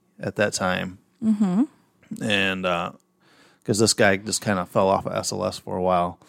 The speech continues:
Speaker 2: Okay.
Speaker 1: And, uh, a few weeks back, he hit me up. He must have redone up for S L S.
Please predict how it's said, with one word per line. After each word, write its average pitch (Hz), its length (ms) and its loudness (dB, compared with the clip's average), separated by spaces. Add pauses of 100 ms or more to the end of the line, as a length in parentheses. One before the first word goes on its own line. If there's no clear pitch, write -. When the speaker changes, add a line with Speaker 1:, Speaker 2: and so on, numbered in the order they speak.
(180)
Speaker 2:
Okay. 220 400 2
Speaker 1:
And, 110 460 2
uh, 95 440 0 (220)
a - 60 -14
few 113 260 4
weeks 101 220 0
back, 151 340 6 (100)
he 127 140 -2
hit 107 220 0
me 104 160 -4
up. 117 180 0
He 110 120 -8
must 101 220 -2
have 101 120 2
redone 101 460 0
up 98 180 -2 (180)
for 107 100 -4
S 104 220 -2
L 104 160 0
S. 117 420 2